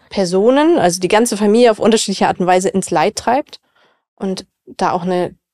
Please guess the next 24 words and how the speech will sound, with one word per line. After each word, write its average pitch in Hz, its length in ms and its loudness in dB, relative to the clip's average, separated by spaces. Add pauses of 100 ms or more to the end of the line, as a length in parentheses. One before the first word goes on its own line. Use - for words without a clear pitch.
(140)
wirklich 190 380 -8
ein 180 100 -2
sehr, 196 260 2
sehr 190 160 -2
tiefer 196 560 -4
Riss 208 160 -4
im 190 100 -4
Fundament 180 460 -2
entsteht, 175 380 -6
weil 170 120 -2
das 170 140 -6
auch - 200 -10 (280)
für 185 140 -8
die - 40 -20
Zukunft - 540 -6
gesehen 185 360 -2
schon 180 200 -6
so 175 60 -2
eine 165 140 -4
ganz 185 220 -2
starke 175 300 -4
Brille 180 360 -2
macht, - 300 -6
ne? 240 160 -4